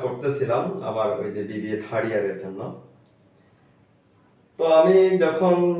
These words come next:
থার্ড ইয়ারের যখন কাজ করতেছিলাম, বাসায় কেউ নাই, ঘুম আসতেছে। মানে আমরা কোনো, যখন কোনো ভালো কাজ করতে যাই, তখন আমাদের খুব বেশি ঘুম আসে। তো চিন্তা করলাম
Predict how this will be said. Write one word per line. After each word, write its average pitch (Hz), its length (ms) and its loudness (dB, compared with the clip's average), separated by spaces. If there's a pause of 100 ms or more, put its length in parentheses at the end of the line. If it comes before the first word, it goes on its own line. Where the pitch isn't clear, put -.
(240)
থার্ড 131 320 2
ইয়ারের 156 420 2
যখন 156 280 -4
কাজ 143 180 2 (100)
করতেছিলাম, 139 760 -2
বাসায় 139 420 0
কেউ 135 200 4
নাই, 131 300 0 (640)
ঘুম 180 280 8
আসতেছে। - 460 -4 (340)
মানে 160 300 6
আমরা 170 320 4
কোনো, 160 320 -2
যখন 160 360 -2
কোনো 156 280 -4
ভালো 135 280 4
কাজ - 240 2
করতে 147 300 -2
যাই, 131 420 2 (680)
তখন 175 140 6
আমাদের 170 420 6
খুব 190 100 -4
বেশি 143 260 0
ঘুম 139 260 2
আসে। - 300 2 (1040)
তো 185 180 4
চিন্তা 185 340 6
করলাম 185 600 4